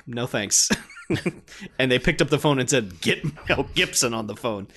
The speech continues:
You bring in Mel Gibson, and he's this fat, chronically ill, dying person who also seems drunk at the same time and is on a lot of oxy and is just staggering around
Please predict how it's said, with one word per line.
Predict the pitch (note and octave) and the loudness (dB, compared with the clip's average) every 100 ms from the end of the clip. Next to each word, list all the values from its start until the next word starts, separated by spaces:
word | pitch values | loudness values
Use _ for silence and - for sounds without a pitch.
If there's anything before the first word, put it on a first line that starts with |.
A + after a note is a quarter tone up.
| - - - - - _ _ _ - | -20 -20 -20 -20 -20 _ _ _ -10
You | D3 D#3+ | 0 2
bring | F#3 B3+ | 4 4
in | C4 | 4
Mel | A#3+ G#3+ | 4 4
Gibson, | G3+ G3+ G3+ | 4 4 4
and | - D3 | 4 4
he's | D3 F#3 C#3+ | 4 4 4
this | E3+ - | 4 2
fat, | - - - - E3+ G3+ - - _ _ _ _ _ _ - | -4 -18 -12 0 4 4 2 -2 _ _ _ _ _ _ -8
chronically | - F3+ F3+ G3+ G#3 F3+ | 0 4 4 4 4 4
ill, | D3+ F3+ F3+ D#3+ C#3+ | 6 6 6 4 0
dying | - D3+ D#3+ F3 F3 E3 | 2 4 6 6 4 2
person | - E3+ E3 D3+ C3+ | 4 4 6 4 2
who | B2 D3 C#3 | 2 0 2
also | D3 F#3 A#3 | 4 6 6
seems | G#3 G3 E3+ | 4 4 2
drunk | B2+ D3+ D3 - | 4 4 4 2
at | - A2+ | -4 -2
the | |
same | C3 C3+ B2+ | 0 0 2
time | D3 B2+ G#2+ - - - | 2 2 0 -6 -12 -2
and | C3 | 2
is | C#3 | 4
on | D3+ C#3 | 4 4
a | |
lot | B2+ B2+ B2 D3 | 2 4 4 6
of | C#3 | 6
oxy | B2 B2+ - A2 F#2+ - - - _ _ - | 4 4 2 0 -4 -8 -20 -20 _ _ 2
and | E3 | 4
is | E3 - | 4 2
just | - D3 D#3+ - - - - _ - | 2 4 4 4 -2 -8 -20 _ -4
staggering | - - - G3 A3 G#3+ F3+ | 0 2 4 6 6 6 6
around | D#3 D3+ E3+ F3+ F3 | 6 6 6 6 4